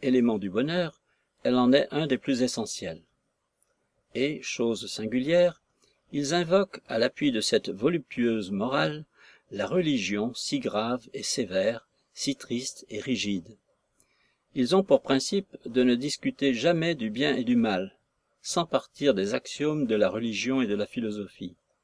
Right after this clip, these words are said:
Autrement, ils craindraient de raisonner d'une manière incomplète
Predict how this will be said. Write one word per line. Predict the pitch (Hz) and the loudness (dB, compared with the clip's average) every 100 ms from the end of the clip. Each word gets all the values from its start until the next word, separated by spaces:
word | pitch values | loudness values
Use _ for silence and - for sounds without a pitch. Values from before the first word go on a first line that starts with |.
| _ _ _ _ _ | _ _ _ _ _
Autrement, | 123 - 127 123 147 | -6 0 6 6 6
ils | 139 117 | 2 -2
craindraient | - 131 127 110 113 | 0 0 6 8 8
de | 120 | 6
raisonner | 98 127 120 110 113 | 2 0 2 2 0
d'une | 113 110 | 0 0
manière | 110 107 101 | 2 2 2
incomplète | 135 - 110 - 110 - - | 0 0 -4 2 2 2 -8